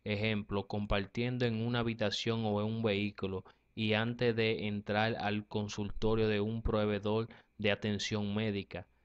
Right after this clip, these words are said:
Si no puede usar mascarilla, por ejemplo, porque la causa dificultad para respirar,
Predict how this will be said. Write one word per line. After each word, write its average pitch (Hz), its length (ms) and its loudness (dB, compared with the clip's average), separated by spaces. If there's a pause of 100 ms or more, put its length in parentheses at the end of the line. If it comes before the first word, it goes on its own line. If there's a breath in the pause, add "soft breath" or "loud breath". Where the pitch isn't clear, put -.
(160)
Si 110 240 0
no 127 200 2
puede 131 220 4
usar 117 360 2
mascarilla, 104 920 -2
por 101 220 0
ejemplo, 104 480 -2
porque 101 340 -2
la 98 240 -2
causa 117 420 0
dificultad 107 680 -4
para 107 240 -2
respirar, 104 720 -4